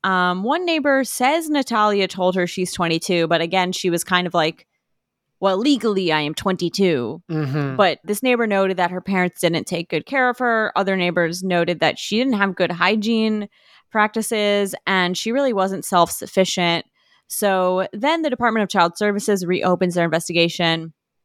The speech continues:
Speaker 1: checks on Natalia, and she says Michael and Christine only give her food every two months.
Speaker 2: Ugh.
Speaker 1: And then she kind of becomes, like,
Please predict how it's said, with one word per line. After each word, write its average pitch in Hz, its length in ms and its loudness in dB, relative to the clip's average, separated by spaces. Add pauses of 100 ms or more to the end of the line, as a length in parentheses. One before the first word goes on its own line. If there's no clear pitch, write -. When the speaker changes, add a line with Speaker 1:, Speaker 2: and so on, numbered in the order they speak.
(440)
Speaker 1:
checks 202 260 -2
on 196 140 2
Natalia, 220 480 0
and 190 300 -2
she 190 140 -6
says 180 460 2 (360)
Michael 247 240 0
and 262 80 0
Christine 220 340 -2
only 214 300 0
give 202 180 0
her 190 140 -4
food 202 260 2
every 175 240 0
two 175 240 -4
months. 214 580 -2 (600)
Speaker 2:
Ugh. - 40 -2
Speaker 1:
And 202 480 0
then 262 440 0
she 269 180 -2
kind 247 240 2
of 262 100 0
becomes, 208 420 0
like, 196 140 2